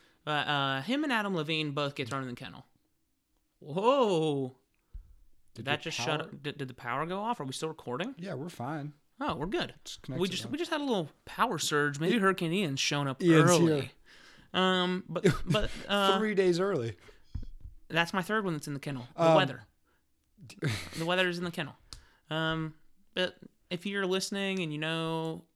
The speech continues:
Speaker 1: news or, like, common news, uh, they're just in the kennel. A-, an undisclosed amount of time in the kennel.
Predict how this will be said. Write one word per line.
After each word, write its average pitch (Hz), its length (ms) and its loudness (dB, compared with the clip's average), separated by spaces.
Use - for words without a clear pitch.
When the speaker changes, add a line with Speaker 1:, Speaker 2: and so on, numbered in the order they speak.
Speaker 1:
news 151 680 -2
or, 135 360 -6
like, 131 360 -6
common 147 400 -6
news, 135 500 -8
uh, 294 220 -4
they're 240 140 -4
just 226 120 -8
in 233 80 0
the 214 60 -4
kennel. 135 260 -6
A-, - 120 -10
an 175 160 2
undisclosed 190 640 4
amount 151 160 2
of 139 80 -4
time 139 200 -6
in 123 40 -8
the 113 80 -12
kennel. - 240 -16